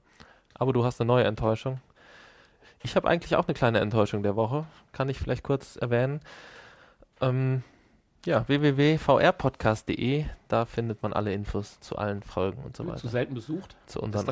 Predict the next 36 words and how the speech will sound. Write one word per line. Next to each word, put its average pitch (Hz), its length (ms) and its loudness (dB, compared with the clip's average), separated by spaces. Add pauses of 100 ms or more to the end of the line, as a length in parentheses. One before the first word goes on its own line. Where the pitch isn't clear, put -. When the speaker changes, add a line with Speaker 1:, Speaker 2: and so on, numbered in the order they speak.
Speaker 2:
das - 20 -6
eine 139 160 -6
kleine 147 240 -6
Enttäuschung? - 460 -2 (100)
Speaker 1:
<laughs> - 80 -10
anderen 120 400 0
Podcast - 840 -4
und 113 180 -8
anderen 120 320 -4
Podcasts 101 540 -8
und, 104 320 -12
äh, 101 200 -12 (640)
wie 180 100 2
man 170 140 0
uns 147 160 -2
erreichen 104 380 4
kann 98 320 -6
und 113 140 -8
uns 98 180 -8
schreiben 98 340 -4
kann 95 300 -8
und - 260 -12
uns - 260 -10
Geschenke - 440 -4
schicken - 300 -12
kann. 117 160 -14 (2250)
Bis 127 160 -4
dahin, 139 420 6
bis - 200 -10
zur 139 140 -2
nächsten 139 260 -2
Folge 123 340 2
und 113 160 -4
bis - 140 -10
zum 110 140 -6
Nachgespräch 107 800 -2